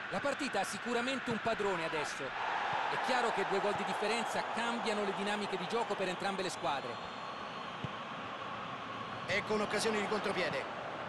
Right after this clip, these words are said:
Speaker 2: Prova a cambiare la situazione con una giocata in avanti. Risolve una situazione che poteva diventare insidiosa. Filtra la palla in profondità. Cross verso il centro dell'area.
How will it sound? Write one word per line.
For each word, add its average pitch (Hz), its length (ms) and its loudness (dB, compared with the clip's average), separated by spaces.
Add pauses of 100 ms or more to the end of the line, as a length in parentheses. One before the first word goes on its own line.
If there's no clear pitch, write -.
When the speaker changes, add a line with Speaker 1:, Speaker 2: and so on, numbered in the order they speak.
(500)
Speaker 2:
Prova 170 240 2
a 151 40 2
cambiare 165 360 2
la 156 80 2
situazione 165 540 2
con 151 160 0
una 151 280 2
giocata 202 360 2
in 175 80 2
avanti. 113 440 2 (1400)
Risolve 208 360 2
una 196 100 2
situazione 220 480 2
che 165 120 2
poteva 175 260 2
diventare 175 400 2
insidiosa. 120 720 0 (2500)
Filtra 202 420 2
la 160 120 2
palla 180 200 2
in 170 60 0
profondità. 151 460 -2 (520)
Cross - 220 2
verso 254 260 2
il 240 60 2
centro 254 260 2
dell'area. 180 420 2